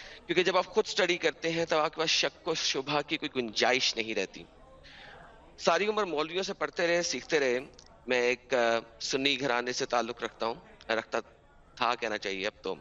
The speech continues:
مجھے اس گھرانے سے باہر نکال دیا گیا۔ تو وہاں پہ اگر دیکھا جائے تو بچپن سے آپ کو کچھ چیزیں پڑھائی جاتی ہیں، بتائی جاتی ہیں،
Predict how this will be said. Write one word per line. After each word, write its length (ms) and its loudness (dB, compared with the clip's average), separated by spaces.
مجھے 120 -6
اس 120 -6
گھرانے 220 -2
سے 80 -8
باہر 160 2
نکال 280 0
دیا 80 4
گیا۔ 120 0
تو 440 6
وہاں 240 4
پہ 160 2
اگر 160 0
دیکھا 300 -2
جائے 340 2
تو 220 -6
بچپن 440 -4
سے 160 -2
آپ 300 -2
کو 80 -10
کچھ 200 -16
چیزیں 260 -6
پڑھائی 400 -2
جاتی 380 -2
ہیں، 60 2
بتائی 340 0
جاتی 380 -2
ہیں، 60 -2